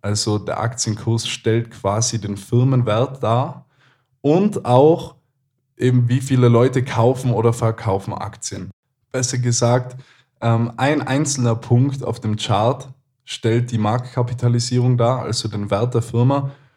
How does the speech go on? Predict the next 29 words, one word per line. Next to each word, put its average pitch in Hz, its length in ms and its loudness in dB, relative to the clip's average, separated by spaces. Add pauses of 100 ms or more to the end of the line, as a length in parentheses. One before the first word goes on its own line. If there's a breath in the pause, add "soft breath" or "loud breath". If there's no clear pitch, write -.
(200 loud breath)
Und 120 380 4 (600)
die 120 120 0
ganze 127 420 2
Bewegung 120 600 2
der 113 100 2
Kurve, 135 600 0
also 107 280 -6
wenn 107 140 -4
ihr 110 100 -4
den 110 260 -4 (180)
ganzen 131 420 -2
Chart 120 380 -2
anseht, 123 580 0 (400 loud breath)
da 113 120 -4
könnt 120 300 2
ihr 107 120 -2
einfach 113 260 -4
quasi 110 400 -2
eben 104 320 -6
logischerweise 98 680 -4
den 98 160 -6
Verlauf 98 600 0 (120)
der 107 80 -4
Marktkapitalisierung 120 1120 0
sehen, 123 380 0 (340 loud breath)
beziehungsweise 120 1080 0
aber 107 300 0
auch 117 300 2
einfach, 113 500 -2